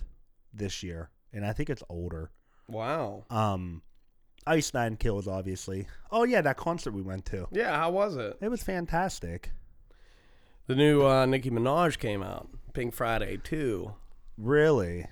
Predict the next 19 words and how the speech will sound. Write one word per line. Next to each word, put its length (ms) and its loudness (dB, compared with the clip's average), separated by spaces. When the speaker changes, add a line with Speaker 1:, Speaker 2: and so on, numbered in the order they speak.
Speaker 2:
Yeah. 280 -2
Speaker 1:
I 100 2
haven't 240 0
heard 200 -4
some 200 -10
Nicki 340 -6
in 80 -8
a 80 -10
while. 460 -8
I 120 0
remember 380 0
that 220 -6
first 340 -4
album 340 -6
she 140 -12
dropped, 420 -8
man. 240 -8
That 140 -8
was, 260 -8